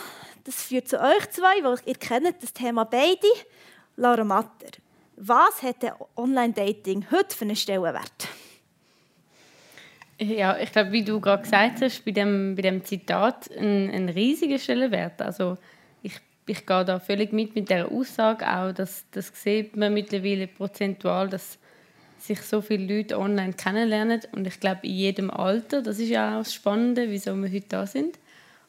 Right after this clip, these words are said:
Speaker 2: Und ich glaube, es hat, es hat einen riesigen Stellenwert und es kommt auch immer mehr dort an, dass man sich eigentlich nicht mehr, ja, man sagt nicht mehr vor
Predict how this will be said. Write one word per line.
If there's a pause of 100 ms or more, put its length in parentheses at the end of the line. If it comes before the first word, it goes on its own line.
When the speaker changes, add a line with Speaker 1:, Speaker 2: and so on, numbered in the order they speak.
(100)
Speaker 2:
Und (340)
ich
glaube,
es
hat, (220)
es
hat
einen
riesigen
Stellenwert
und
es (600)
kommt
auch
immer
mehr
dort
an,
dass
man (140)
sich
eigentlich
nicht
mehr, (480)
ja,
man
sagt
nicht
mehr (560)
vor